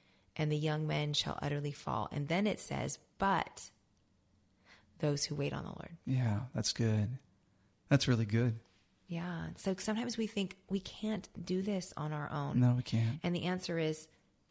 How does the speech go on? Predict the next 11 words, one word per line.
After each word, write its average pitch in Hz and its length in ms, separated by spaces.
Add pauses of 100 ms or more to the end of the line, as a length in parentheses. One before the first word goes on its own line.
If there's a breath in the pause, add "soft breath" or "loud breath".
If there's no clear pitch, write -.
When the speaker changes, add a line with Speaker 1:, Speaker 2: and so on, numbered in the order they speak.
Speaker 1:
you're 156 260
right. 175 340 (180)
Speaker 2:
Yeah. 117 260
Speaker 1:
But - 100
we 165 120
can, 165 680 (760)
we 170 80
can 160 560
when 160 120
we 160 120
understand 151 800